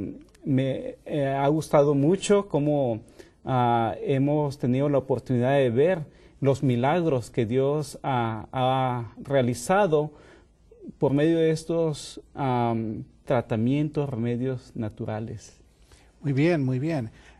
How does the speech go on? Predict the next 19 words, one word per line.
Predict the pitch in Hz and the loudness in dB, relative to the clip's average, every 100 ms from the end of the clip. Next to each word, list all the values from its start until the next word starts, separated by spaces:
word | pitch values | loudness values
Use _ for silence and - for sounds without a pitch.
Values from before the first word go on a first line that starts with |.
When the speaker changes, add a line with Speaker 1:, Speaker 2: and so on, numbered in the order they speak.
| - | -4
Speaker 2:
Eh, | 151 135 | -2 2
tengo | 160 180 | 2 2
entendido | 170 156 143 156 165 180 | 2 2 2 4 4 2
que | 170 135 123 | 0 0 0
Eden | 123 120 | -2 -2
Valley | 127 139 | 0 -2
está | 131 135 | -2 -2
localizado | 131 123 123 117 - 131 135 131 131 | -2 -4 -4 -4 -2 0 0 -2 -4
en | 131 117 | -8 -6
Colorado. | 127 117 120 123 117 | -4 -2 -2 -2 -2
¿En | 113 | -4
qué | 151 | -2
lugar | 160 151 143 | 0 0 -2
en | 131 | -4
Colorado | 131 117 120 120 117 | -6 -6 -4 -6 -8
está | - 113 117 | -8 -8 -8
localizado | 120 117 113 127 117 | -8 -10 -8 -8 -6
Eden | 117 113 113 | -6 -6 -8
Valley? | 120 131 | -8 -10